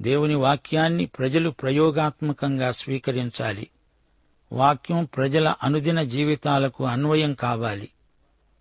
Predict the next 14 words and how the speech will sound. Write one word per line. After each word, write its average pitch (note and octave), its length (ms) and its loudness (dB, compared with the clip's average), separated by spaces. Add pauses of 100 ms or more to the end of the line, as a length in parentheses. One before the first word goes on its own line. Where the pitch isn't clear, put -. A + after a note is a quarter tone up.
వింటే D3+ 480 2 (140)
చాలు D3+ 340 4
అనుకునేవారు C#3 760 0 (440)
ఆత్మ D#3 400 0
వంచన C#3+ 480 0 (100)
చేసుకుంటున్నారు. A#2+ 840 -4 (640)
భక్తి B2+ 420 2
అంటే D3 460 0 (380)
వినటము, D3+ 800 0
ఆ B2+ 120 -2
ప్రకారము D3 680 -2 (120)
చేయటము. B2 600 0 (800)
విన్నది D#3 460 2 (100)
చేయకపోతే C#3 880 0